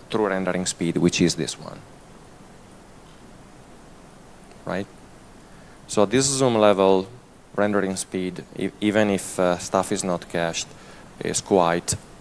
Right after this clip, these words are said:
uh, acceptable in my opinion, even also considering there is just one machine behind it.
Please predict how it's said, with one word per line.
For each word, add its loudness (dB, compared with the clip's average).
uh, -4
acceptable 0
in -8
my -12
opinion, -10
even -2
also 4
considering 2
there 0
is -6
just -10
one 0
machine -8
behind -10
it. -14